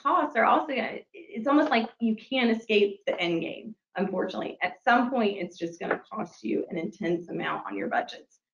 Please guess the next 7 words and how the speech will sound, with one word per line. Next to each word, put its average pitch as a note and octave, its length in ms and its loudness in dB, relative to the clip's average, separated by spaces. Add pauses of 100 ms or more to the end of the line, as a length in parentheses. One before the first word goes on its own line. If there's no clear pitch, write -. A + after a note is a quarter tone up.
(140)
with G2 120 0
these G2 180 -4
retirees. - 680 -4 (1080)
So B3 260 4
now, C4 760 6
um, F#3+ 320 4
Erin's, C#4+ 440 6